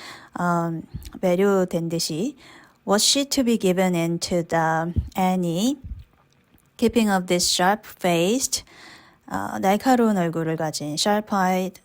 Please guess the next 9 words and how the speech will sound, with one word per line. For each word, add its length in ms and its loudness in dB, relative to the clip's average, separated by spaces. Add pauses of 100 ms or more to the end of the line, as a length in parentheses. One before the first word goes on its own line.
날카로운 540 0
눈을 400 2
가진 800 -2 (420)
women, 400 0
이 160 -2
여자의 480 0
보살핌을 480 -2
받게 280 -4
될까요? 580 0